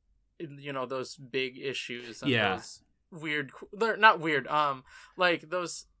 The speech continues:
Speaker 1: those subjects that people don't wanna talk about.
Speaker 2: Right. We
Speaker 1: Like
Speaker 2: would have done
Speaker 1: race
Speaker 2: anything
Speaker 1: and
Speaker 2: to
Speaker 1: sex.
Speaker 2: avoid offending anyone, because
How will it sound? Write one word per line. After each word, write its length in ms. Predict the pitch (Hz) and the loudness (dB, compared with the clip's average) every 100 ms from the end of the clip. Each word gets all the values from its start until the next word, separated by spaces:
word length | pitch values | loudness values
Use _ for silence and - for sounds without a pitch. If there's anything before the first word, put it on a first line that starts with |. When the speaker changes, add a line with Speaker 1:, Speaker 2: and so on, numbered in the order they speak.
| _ _ _ _ | _ _ _ _
Speaker 1:
those 240 | 175 196 190 | -2 -2 2
subjects 480 | 208 185 180 165 - | 2 2 0 -2 0
that 180 | 156 | -2
people 240 | - 151 139 | -2 -12 -8
don't 180 | 139 117 | -8 -6
wanna 260 | 131 127 | -6 -6
talk 300 | 117 127 110 | -4 -4 -4
about. 360 | 113 - - - | -12 -16 -16 -10
Speaker 2:
Right. 340 | 117 117 104 - | -2 2 2 0
We 120 | 123 | 2
Speaker 1:
Like 80 | 160 | 6
Speaker 2:
would 80 | 175 | 6
have 100 | 156 | 6
done 160 | 143 135 | 4 4
Speaker 1:
race 80 | |
Speaker 2:
anything 380 | 120 120 117 113 | 2 0 0 0
Speaker 1:
and 120 | 104 98 | -2 -2
Speaker 2:
to 380 | 123 120 101 98 | 0 0 0 -2
Speaker 1:
sex. 300 | 98 92 - | -2 -4 -6
Speaker 2:
avoid 520 | 107 98 101 104 98 | -6 -2 0 0 -2
offending 600 | - 90 95 107 95 95 92 | -6 -10 -6 -4 -2 -4 -4
anyone, 480 | 101 95 92 92 | -4 -4 -4 -6
because 400 | 90 90 98 90 | -8 -6 -6 -6